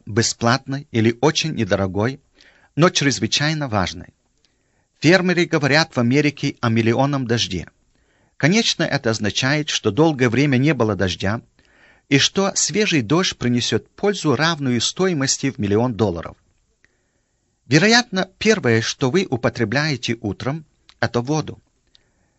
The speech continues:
И верно, удивило бы вас, если бы вы наблюдали, сколько раз вы употребляли воду на протяжении дня. Мы изучаем скинию Ветхого Завета.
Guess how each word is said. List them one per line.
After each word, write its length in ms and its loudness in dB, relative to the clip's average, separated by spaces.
И 100 4
верно, 520 2
удивило 460 0
бы 100 2
вас, 480 -4
если 340 2
бы 140 0
вы 120 2
наблюдали, 600 -2
сколько 560 -2
раз 320 -2
вы 200 2
употребляли 720 0
воду 300 0
на 140 0
протяжении 680 -2
дня. 260 -8
Мы 240 2
изучаем 540 0
скинию 480 2
Ветхого 400 -2
Завета. 480 -4